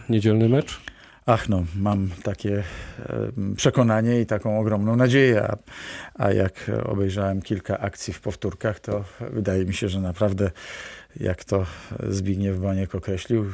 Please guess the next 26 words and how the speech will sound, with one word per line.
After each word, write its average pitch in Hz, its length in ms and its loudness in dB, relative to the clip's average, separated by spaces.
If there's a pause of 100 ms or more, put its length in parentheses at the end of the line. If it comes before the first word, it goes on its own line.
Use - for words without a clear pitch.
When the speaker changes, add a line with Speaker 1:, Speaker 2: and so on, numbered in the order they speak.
(240)
Speaker 2:
coś 101 300 -4
ciekawego 113 500 2
się 110 260 -2
narodziło 117 640 4
wczoraj 104 360 0
na 92 100 -2
boisku 87 480 -4
i, 85 180 -8 (560)
e, 92 200 0
moje 101 320 6
nadzieje 101 420 4
będą 98 340 0
rosły, 107 300 2
mam 98 180 -2
na-, 92 120 -6 (160)
myślę, 95 400 0
w-, - 340 -10
wraz 101 280 -2
z - 60 -8
każdym 90 340 -2
meczem. 87 280 -6 (380)
Speaker 1:
Powiedział, 98 520 4
e, 95 100 4
pan 98 180 2
premier 101 480 4
Mateusz 101 420 2